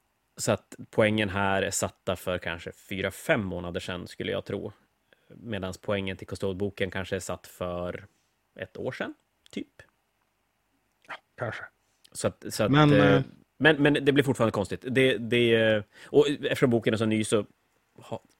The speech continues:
Speaker 1: ja, vi vet ju inte vart det kommer landa här någonstans, så att vi kan väl bara skita i det där.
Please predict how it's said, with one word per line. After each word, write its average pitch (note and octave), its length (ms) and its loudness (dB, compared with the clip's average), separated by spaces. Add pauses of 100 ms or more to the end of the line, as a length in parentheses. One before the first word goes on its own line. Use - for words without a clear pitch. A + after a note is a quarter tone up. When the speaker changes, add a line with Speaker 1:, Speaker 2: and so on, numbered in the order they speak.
Speaker 1:
ja, G#2+ 140 -6 (240)
vi G#2+ 120 -12
vet G2 200 -4
ju G2+ 40 -4
inte F#2+ 100 -10
vart F#2+ 80 -6
det F#2 60 -14
kommer F#2+ 160 -8
landa F2+ 240 -8
här G2 80 -8
någonstans, F#2+ 320 -10
så F#2+ 80 -8
att - 100 -12
vi G2 40 -6
kan F#2+ 140 -8
väl G2 60 -8
bara G2 100 -10
skita G2 260 -12
i - 60 -10
det - 60 -12
där. - 120 -16